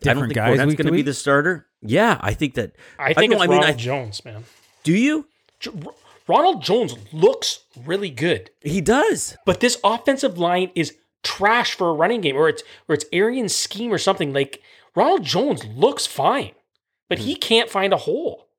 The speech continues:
Speaker 1: So why did they
Speaker 3: Like,
Speaker 1: get
Speaker 3: when he
Speaker 1: Fournette
Speaker 3: gets
Speaker 1: then?
Speaker 3: in the open field or gets any kind of room, like, he is quick, he's shifty, he's got
Speaker 1: Mm-hmm.
Speaker 3: explosiveness,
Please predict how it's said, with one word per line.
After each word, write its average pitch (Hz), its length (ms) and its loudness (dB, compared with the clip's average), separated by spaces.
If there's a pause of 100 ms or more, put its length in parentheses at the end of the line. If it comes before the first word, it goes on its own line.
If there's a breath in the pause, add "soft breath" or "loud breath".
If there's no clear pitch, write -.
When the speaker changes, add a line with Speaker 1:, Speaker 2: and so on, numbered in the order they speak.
(140)
Speaker 1:
So - 160 -4
why 156 200 -2
did 240 100 -4
they 214 60 -2
Speaker 3:
Like, 208 80 4
Speaker 1:
get 208 80 0
Speaker 3:
when 226 100 4
he 302 180 4
Speaker 1:
Fournette 262 40 -4
Speaker 3:
gets 277 180 2
Speaker 1:
then? 269 80 2
Speaker 3:
in - 40 2
the 226 80 4
open 208 280 4
field 254 340 -4
or 165 60 0
gets 151 160 -6
any 254 140 -4
kind 185 180 0
of 123 140 -4
room, 254 200 -4
like, 107 180 -8
he 302 180 -4
is - 160 -4
quick, - 460 0 (220 loud breath)
he's 123 200 -4
shifty, - 380 0
he's 185 120 0
got 160 120 4
Speaker 1:
Mm-hmm. 143 80 0
Speaker 3:
explosiveness, 226 800 -2